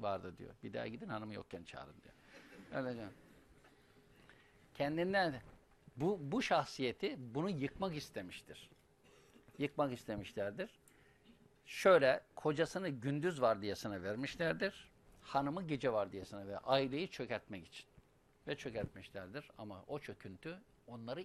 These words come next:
insanlık açısından da çok açıdan çökertmiştir. Sonradan birçok şeylerden vazgeçilmiş ama yaşananlar olmuş ve o insanlıktan çıkışın geri dönüşü bir hayli zorlanmaya başlamıştır.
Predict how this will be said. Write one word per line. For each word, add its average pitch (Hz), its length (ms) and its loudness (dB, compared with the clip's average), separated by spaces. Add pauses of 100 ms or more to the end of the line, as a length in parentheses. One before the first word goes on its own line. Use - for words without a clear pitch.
insanlık 135 600 -6
açısından 101 560 -10
da 95 60 -14
çok 117 220 -12
açıdan 95 380 -12
çökertmiştir. 101 760 -8 (720)
Sonradan 143 580 6
birçok 160 260 -2
şeylerden 120 560 0
vazgeçilmiş 113 640 -2
ama 156 240 2 (720)
yaşananlar 117 600 -6
olmuş 120 560 -6 (520)
ve 143 120 4
o 151 260 -2
insanlıktan 151 840 -4
çıkışın 147 540 -8
geri 123 300 -4
dönüşü 135 640 -6 (220)
bir 123 80 -4
hayli 120 540 -4
zorlanmaya 104 640 -2
başlamıştır. - 720 -16